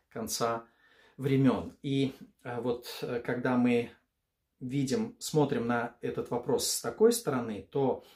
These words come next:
нам удаётся совместить и Божье предопределение, и человеческую свободу выбора или человеческую волю.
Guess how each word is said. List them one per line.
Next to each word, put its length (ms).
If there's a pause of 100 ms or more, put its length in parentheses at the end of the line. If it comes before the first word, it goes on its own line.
(160)
нам 340 (240)
удаётся 540
совместить 920
и 100
Божье 360
предопределение, 1120
и 120
человеческую 1000
свободу 520
выбора 580 (220)
или 180
человеческую 920 (340)
волю. 500